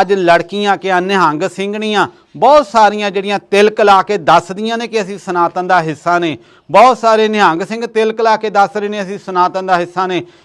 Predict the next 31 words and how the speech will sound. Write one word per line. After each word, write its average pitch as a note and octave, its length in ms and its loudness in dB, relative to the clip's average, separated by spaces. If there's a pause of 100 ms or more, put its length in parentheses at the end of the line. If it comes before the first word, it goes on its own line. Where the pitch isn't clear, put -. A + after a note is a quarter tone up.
(100)
ਕਿੰਨੇ A3+ 240 0
ਪੌਡਕਾਸਟਾਂ A3 840 2
'ਤੇ G#3 220 2
ਅੱਜ F#3+ 120 -2
ਸਨਾਤਨ F#3 500 -2
ਦੀ F#3 100 -8
ਗੱਲ F3 240 2
ਹੋ E3 200 0
ਰਹੀ E3+ 180 -2
ਹੈ। G#3+ 260 4 (280)
ਇਹ G3+ 240 2
ਬਾਬਾ D#3+ 460 4 (260)
ਨਿਹੰਗ F#3 420 2
ਬਾਬਾ C4 320 4
ਫਕੀਰ G3+ 380 -6
ਸਿੰਘ G#3 180 -10
ਦੀ G#3 100 -6
ਬਦੌਲਤ F3 480 4
ਹੋ E3 120 -4
ਰਹੀ F#3 120 -4
ਹੈ, A3+ 60 4
ਉਸ G3 180 -2
ਰਾਮ F3 360 2
ਮੰਦਿਰ E3+ 280 -2
ਦੇ F3+ 140 -4
ਲੰਗਰ F3+ 400 2
ਕਰਕੇ G#3 300 -2
ਗੱਲ E3+ 220 2
ਹੋ D#3+ 220 0
ਰਹੀ E3 200 -2
ਹੈ। G3+ 180 2